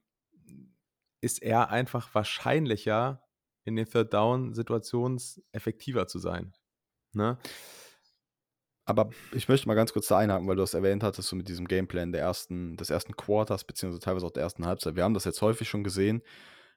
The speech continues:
Speaker 2: Ähm, die erste Halbzeit von dem Super Bowl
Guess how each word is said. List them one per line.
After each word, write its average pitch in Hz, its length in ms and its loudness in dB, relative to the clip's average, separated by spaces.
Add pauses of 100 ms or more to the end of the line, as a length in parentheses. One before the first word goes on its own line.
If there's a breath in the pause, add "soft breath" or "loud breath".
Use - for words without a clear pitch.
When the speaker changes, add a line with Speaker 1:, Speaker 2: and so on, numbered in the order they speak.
(160 loud breath)
Speaker 2:
Ähm, 92 440 2 (520 soft breath)
die 104 60 4
erste 120 280 6
Halbzeit 117 280 2
von 90 120 -6
dem 95 80 -6
Super - 240 -4
Bowl 95 340 0